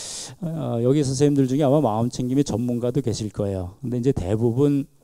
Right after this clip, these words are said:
어, 미국의 그 카바친, 카바친의 엠비에스, 아, 에스알의 기본을 둔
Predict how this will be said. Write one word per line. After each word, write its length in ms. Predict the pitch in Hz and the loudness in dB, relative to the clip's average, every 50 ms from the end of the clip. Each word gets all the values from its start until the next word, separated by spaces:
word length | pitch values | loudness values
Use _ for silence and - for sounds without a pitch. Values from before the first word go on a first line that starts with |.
| _ 302 285 - - - 254 208 | _ -16 -16 -14 -12 -8 -6 -4
어, 300 | 165 131 120 117 117 113 | -4 -4 -4 -4 -4 -4
미국의 580 | 123 135 120 120 107 120 107 113 135 131 120 113 | -4 -2 -4 -2 -2 -4 -4 -2 0 0 0 0
그 160 | 104 107 101 - | 0 -4 -6 -6
카바친, 920 | - - - 170 170 151 131 - - - 117 98 90 95 113 147 180 208 214 - _ _ _ _ _ _ _ _ _ _ _ - - _ _ _ _ _ _ - - - - - | -6 -6 -4 -2 -2 -2 -2 -2 -4 -4 -4 -2 -2 -2 0 0 -2 -2 -4 -8 _ _ _ _ _ _ _ _ _ _ _ -20 -20 _ _ _ _ _ _ -10 -10 -10 -10 -6
카바친의 560 | - - 113 120 113 - - 127 123 120 101 | -4 -4 -2 -2 -4 -4 -2 -2 -2 0 0
엠비에스, 640 | 104 120 113 110 123 113 104 98 - - - 196 175 | -2 -2 -2 -2 -2 -2 -2 -4 -8 -8 -6 -4 -2
아, 200 | 147 117 101 - - | -2 -2 -4 -4 -4
에스알의 460 | - 123 - - - 120 110 110 113 107 | -4 -4 -2 0 0 0 0 0 -2 -2
기본을 560 | - - 117 - 113 104 104 104 107 101 98 | -2 -2 -2 0 0 2 2 0 -2 -2 -2
둔 460 | - - 143 117 98 92 107 156 190 | 0 2 2 2 2 -2 -4 -6 -6